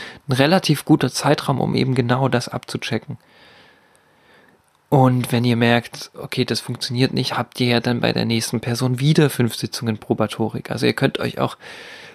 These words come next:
darüber, wenn ihr jetzt von einer Therapieperson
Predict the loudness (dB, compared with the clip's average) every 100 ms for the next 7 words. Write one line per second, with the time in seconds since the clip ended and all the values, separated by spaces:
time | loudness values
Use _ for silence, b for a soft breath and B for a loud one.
0 | B 2 4 4 4 4 2 0 -2 -2
1 | -2 -2 -4 -6 -4 -2 -4 -4 -4 -2
2 | -2 -4 -4 -4 -2 0 -2 -2